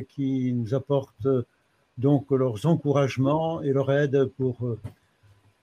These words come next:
favoriser ce genre de moment de partage. Merci la jeunesse, merci Miguel, Alexandra, Lucien, et je ne voudrais pas oublier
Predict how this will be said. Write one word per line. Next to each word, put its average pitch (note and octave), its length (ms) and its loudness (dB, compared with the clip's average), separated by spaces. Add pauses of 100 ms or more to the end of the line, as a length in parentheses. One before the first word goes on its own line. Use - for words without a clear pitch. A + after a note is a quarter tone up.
favoriser D3 840 2
ce C#3 240 -2
genre D3 240 -2
de C3 100 2
moment C3+ 320 0
de B2+ 120 2
partage. B2+ 840 0
Merci D#3+ 460 0
la D#3+ 160 2
jeunesse, C#3+ 720 0
merci D3 500 0
Miguel, D3 420 0
Alexandra, C#3+ 840 0
Lucien, C#3+ 600 0 (600)
et D#3 80 0
je E3 140 4
ne E3 80 6
voudrais D#3+ 260 2
pas E3 160 4
oublier D#3 800 0